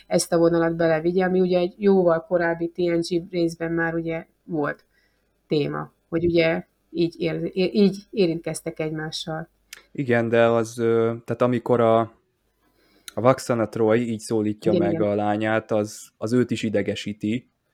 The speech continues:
Speaker 2: Tehát ez nem, szerintem ez nem egy szokványos dolog, és emberek előtt ez kifejezetten ilyen udvariatlanság is, meg nem is illik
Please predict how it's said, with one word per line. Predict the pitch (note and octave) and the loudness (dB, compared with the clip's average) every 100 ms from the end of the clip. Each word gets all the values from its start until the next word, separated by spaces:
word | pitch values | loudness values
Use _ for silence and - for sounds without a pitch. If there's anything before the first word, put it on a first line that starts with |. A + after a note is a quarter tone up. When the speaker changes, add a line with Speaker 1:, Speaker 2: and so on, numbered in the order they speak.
| _ _ | _ _
Speaker 2:
Tehát | G2+ | 0
ez | A#2 | 0
nem, | A2+ B2 - | 2 -2 -2
szerintem | D3 C#3+ B2+ | -2 0 0
ez | A#2+ | 0
nem | B2+ B2 | -2 -2
egy | A2 | -2
szokványos | - G2+ A2+ G2 G2 F#2+ - - _ _ _ | -4 -6 -6 -6 -6 -8 -12 -16 _ _ _
dolog, | - G2 G2 F#2+ - | -6 -4 -4 -6 -12
és | - G#2 | -12 -4
emberek | A2+ A2 A2 G2+ | -2 0 0 0
előtt | A2+ G#2+ G#2 - | 0 2 0 0
ez | G#2 - | -6 -4
kifejezetten | A2 A2 G2+ G2+ G2+ - G#2 | -4 -2 -2 -2 -6 -6 -6
ilyen | G2+ G2+ | -4 -6
udvariatlanság | G#2+ A2+ A2+ A#2 A#2 A#2 B2 A#2 - A#2+ A#2+ | -6 -2 0 2 0 0 -4 -2 -2 -4 -2
is, | A#2 | -6
meg | - G2+ | -6 -6
nem | G#2 G#2+ | -6 -6
is | G#2+ - - | -8 -12 -12
illik | B2+ A#2+ A2+ B2+ - | -6 -2 0 -2 -4